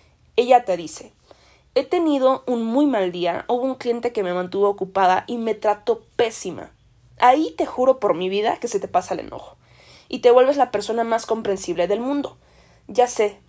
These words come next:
ya te ha pasado. Pues así se domina esta emoción. No te esperes a que alguien te dé una justificación. Justifica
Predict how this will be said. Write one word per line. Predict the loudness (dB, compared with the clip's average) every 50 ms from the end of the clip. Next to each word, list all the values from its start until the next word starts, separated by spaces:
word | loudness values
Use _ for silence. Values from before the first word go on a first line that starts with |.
| _ _ -18
ya | -8 -8 -8 -2
te | -2 -2
ha | 0 0
pasado. | -2 -2 2 2 2 2 2 -2 -10 _ _ -20 -20 -20 -20 -20 _ _ _
Pues | 0 2 4 4
así | 2 2 0 0
se | 2 4
domina | 4 4 2 -2 -4 -4 -4
esta | -6 -4 -6 -6
emoción. | -6 -6 -10 -10 -8 -8 -8 -10 -10 -16 _ _ _ _ _ _ _
No | -6 -2 -2 -2 -2
te | -2 -6
esperes | -6 -6 -2 -2 0 0 0 -2 -6
a | -8 -6
que | -4 -2 -2 2 2
alguien | 2 2 0 -2 -4 -6 -4 -4
te | -4 -4
dé | -2 -2
una | -4 -4 -6
justificación. | -8 -10 -14 -14 -14 -14 -14 -10 -10 -8 -8 -6 -6 -6 -6 -8
Justifica | -8 -6 -6 -4 -6 -6 -12 -12 -12 -12 -12 -8 -4 -4 -4 -4 -2 _ 4 4 4 2 -2